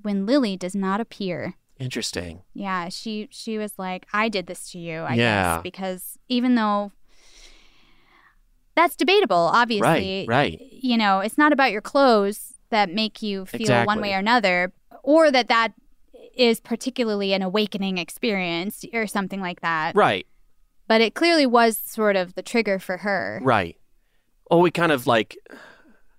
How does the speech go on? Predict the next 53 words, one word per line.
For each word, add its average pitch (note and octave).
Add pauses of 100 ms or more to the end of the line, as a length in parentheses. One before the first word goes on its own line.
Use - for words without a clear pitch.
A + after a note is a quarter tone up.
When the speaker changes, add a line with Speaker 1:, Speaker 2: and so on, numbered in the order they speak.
(240)
Speaker 2:
at A#2
this G3+
point, B2+
I A2+
think G#2
that, A2
you B2
know, A2
they've B2+
been B2
treating A#2
it F#2+
sort G#2
of, G2+
like G#2+
you G#2+
said, G#2+
a G2
joke, C3
kind A2+
of G#2
like G2+
a, G2+ (520)
a A2+
funny A2
little G#2+
Speaker 1:
Prank G3+
they -
Speaker 2:
prank F3+
Speaker 1:
can -
Speaker 2:
they're B2
Speaker 1:
pull. F3+
Speaker 2:
pulling. G2+ (580)
But F3
they've D3
also F#3
given F3+
Lily C#3
a A2+
whole G3+
life -
Speaker 1:
Mm-hmm. A#3
Speaker 2:
and B2+
relationships A#2+
and A3+
a A#2+
Speaker 1:
Mm-hmm. B2
Speaker 2:
personality. C#3+
And A2+
Lily G3+
really D#3
exists G#2+
now. D#2+